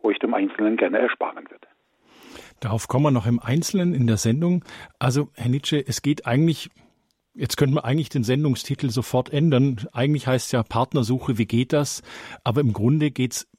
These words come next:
Speaker 2: primär ja eigentlich darum, erfülltes Leben. Wie geht das? Damit ich dann eben überfließe und Liebe schenken kann. Verstehe ich Sie da eigentlich richtig?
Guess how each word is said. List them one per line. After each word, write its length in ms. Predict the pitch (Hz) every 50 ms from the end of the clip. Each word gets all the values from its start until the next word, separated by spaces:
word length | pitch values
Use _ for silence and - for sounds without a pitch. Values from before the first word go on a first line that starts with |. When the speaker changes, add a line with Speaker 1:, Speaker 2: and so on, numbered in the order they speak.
| - -
Speaker 2:
primär 520 | - - 98 110 160 214 202 165 151 147
ja 180 | 147 135 131 -
eigentlich 320 | 120 120 127 123 117 -
darum, 440 | - 123 120 123 117 139 131 127 120 - - - - - - _ _ -
erfülltes 580 | - 107 - - 147 131 120 - - 101 -
Leben. 400 | - 117 131 170 170 - 90 90 - _ _ _
Wie 120 | - 110
geht 300 | 104 - 113 110 107 -
das? 340 | - - - - - - - - _ _ _
Damit 320 | - 110 101 110 143 147 -
ich 140 | - -
dann 220 | - - 110 107 110
eben 300 | 120 113 101 101 95 - - - - _ _
überfließe 880 | - 131 123 113 131 120 - - - 135 147 151 - - 156 151 147 - - - - - - - -
und 260 | - 123 127 117 - - -
Liebe 320 | 113 113 120 113 110 110
schenken 460 | 101 - - 135 135 151 - - 117 101
kann. 300 | - 101 - - 117 - _ _ _
Verstehe 300 | - - 107 - - 113
ich 100 | 110 -
Sie 100 | - 120
da 100 | 110 120
eigentlich 320 | - 104 117 123 120 - -
richtig? 460 | 117 113 - - - 139 - -